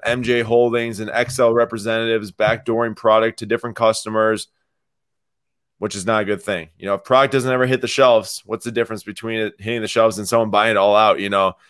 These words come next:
you know, both times it's gonna be annoying that there's no product on the shelves, and that's even worse that it doesn't get, even get there in the first place.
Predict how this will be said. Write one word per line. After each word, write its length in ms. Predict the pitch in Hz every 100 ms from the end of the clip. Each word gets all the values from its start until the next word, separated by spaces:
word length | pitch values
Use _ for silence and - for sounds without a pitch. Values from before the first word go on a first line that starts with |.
| _ _
you 60 | 95
know, 60 | 95
both 300 | 110 117 -
times 320 | 113 104 101
it's 180 | 92 -
gonna 220 | 104 98
be 180 | 101 98
annoying 380 | 98 107 101
that 120 | 92 92
there's 180 | 82
no 80 | 98
product 320 | - 98 98 92
on 80 |
the 20 | 90
shelves, 360 | 107 98 87
and 100 | 95
that's 180 | 110 -
even 240 | 104 92
worse 280 | 95 107 95
that 100 | 90
it 80 | 90
doesn't 300 | 95 92 90
get, 140 | 104 -
even 240 | 104 92
get 180 | 135 156
there 120 | 139
in 40 | 113
the 80 |
first 280 | - 127 -
place. 280 | 98 71